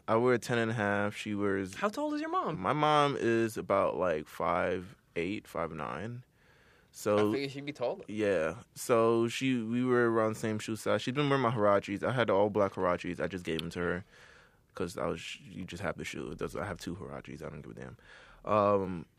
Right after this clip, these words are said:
Speaker 1: she says it's wild comfortable. So I think I might just get her a pair of Huaraches, just all white, 'cause she's a nurse. So nurses love all white sneakers.
Speaker 2: <laughs> No,
Speaker 1: So I
Speaker 2: I
Speaker 1: might
Speaker 2: until they have to do their runs.
Speaker 1: Nah, I mean, they gotta wear all white orthopedic shoes and all that other shit anyway.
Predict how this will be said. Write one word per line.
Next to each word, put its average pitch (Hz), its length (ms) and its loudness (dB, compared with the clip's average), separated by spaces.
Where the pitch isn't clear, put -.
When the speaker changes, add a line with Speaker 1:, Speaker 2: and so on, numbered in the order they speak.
Speaker 1:
she - 160 -4
says 107 180 0
it's 104 120 -10
wild 95 200 2
comfortable. 104 460 -2
So 113 120 4
I 110 60 6
think 202 180 2
I 208 40 6
might 214 180 2
just 196 140 -6
get 190 100 6
her 180 160 6
a 165 60 2
pair 190 220 4
of 190 80 0
Huaraches, 180 440 2
just - 200 -4
all 120 220 6
white, 123 280 6
'cause 113 140 -6
she's 120 160 0
a 120 40 0
nurse. 110 540 0
So 95 600 0
nurses 110 400 -2
love 107 180 4
all 98 200 4
white 101 260 2
sneakers. 131 560 -4
Speaker 2:
<laughs> - 0 -
No, 143 200 -8
Speaker 1:
So 107 60 0
I 104 40 2
Speaker 2:
I - 60 2
Speaker 1:
might 113 160 2
Speaker 2:
until 135 140 -4
they 120 80 -2
have 113 120 -4
to 120 80 -12
do 120 120 -10
their 113 160 -2
runs. 123 380 -6
Speaker 1:
Nah, 226 240 0
I - 140 6
mean, 392 360 0
they 156 160 6
gotta 208 180 8
wear 190 280 6
all 151 180 8
white 139 400 6
orthopedic 151 520 4
shoes 151 360 4
and 143 80 4
all 143 120 8
that 139 140 8
other 139 200 8
shit 139 180 0
anyway. 123 520 4